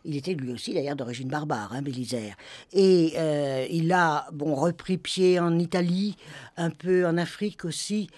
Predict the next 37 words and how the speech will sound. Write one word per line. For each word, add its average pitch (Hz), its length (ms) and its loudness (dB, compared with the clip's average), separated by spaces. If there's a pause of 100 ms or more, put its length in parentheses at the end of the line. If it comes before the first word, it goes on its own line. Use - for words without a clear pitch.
(180)
mais 151 80 -12
ça 151 80 -4
n'a 143 80 -6
pas 139 80 -6
duré. 127 320 -8 (100)
Et - 80 -10
finalement, 156 640 0 (300)
avec 147 180 -6
beaucoup 165 380 -8
de 135 100 -8
sagesse, 143 560 -4
je 131 140 -10
crois 151 260 -8
que 123 340 -12
Justinien 139 540 -4
et 139 60 -4
ses 131 100 -8
successeurs 147 720 -8
ont 131 40 -8
décidé 139 400 -6
qu'il 135 200 -12
valait 139 180 -4
mieux 151 160 0
être 143 180 -4
tranquille 175 540 -4
dans 127 120 -6
leur 113 120 -12
grand 156 260 -4
empire 151 300 -6
d'O-, 123 160 -10 (160)
d'O-, - 140 -10 (180)
d'Orient, 147 460 -6
pardon, 190 300 -8 (260)
que 170 100 -8
d'essayer 220 560 0
d'élargir 160 600 -4
avec 131 220 -10